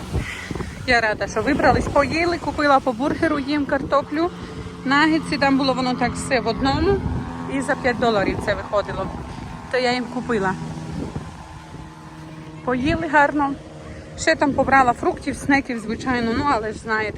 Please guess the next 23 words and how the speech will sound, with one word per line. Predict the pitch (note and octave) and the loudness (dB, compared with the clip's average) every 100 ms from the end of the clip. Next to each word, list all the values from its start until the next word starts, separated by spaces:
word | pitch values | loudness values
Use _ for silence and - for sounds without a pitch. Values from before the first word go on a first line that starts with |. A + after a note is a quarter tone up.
| - | -4
треба | A3 C4+ B3+ | -2 -2 -4
щось | G#3+ - - | -8 -12 -10
солене, | F#3+ F#3+ C4+ D#4 | -6 -4 -4 -4
щось. | - - - - - - - - - - - - - - - - - - - - - - - - | -6 -14 -16 -16 -18 -18 -20 -18 -18 -18 -18 -16 -14 -14 -10 -8 -8 -8 -10 -10 -10 -10 -10 -6
То | G#3+ G3+ - - - - - - | -4 -4 -8 -10 -10 -10 -6 -2
це | G#3+ | -2
буде | - F#3 | 0 -4
так. | D3 A#2 - - - - - - - - - - | -4 -8 -10 -12 -14 -20 -20 -20 -20 -20 -18 -8
Мені | B3 B3 | -2 0
подобається, | B3+ B3+ B3+ A#3+ A#3 A#3+ | 2 0 2 0 0 -4
що | - | -2
на | A3 G#3+ | 0 0
кожному | A#3+ A#3 A#3 A3+ | 2 2 4 2
пляжі | G#3 A#3 D#4+ B3 A#3+ - - - - - - - - - | 2 2 4 4 4 4 0 -2 -2 -6 -6 -8 -10 -10
є | G3+ A3 | 0 2
туалети | F#3+ G#3 G3 G3 A3 - G4 - - - | 2 2 2 2 0 0 -2 -2 -8 -4
відразу | C4+ D#4+ D#4 C#4+ | 0 4 4 2
і | C#4+ B3 C4+ C#4+ - - - | -2 0 0 0 -2 -10 -6
щоб | A3+ | -6
передягатися. | - G#3 G3+ F3+ F#3+ F#3+ F3+ - - - - - - - - - - | -2 0 0 -2 -4 -4 -4 -8 -8 -8 -8 -8 -12 -16 -20 -20 0
Це | B3+ | 2
дуже | B3+ A3+ | 2 0
зручно. | A3+ F#3+ F#3 - | -2 -4 -8 -8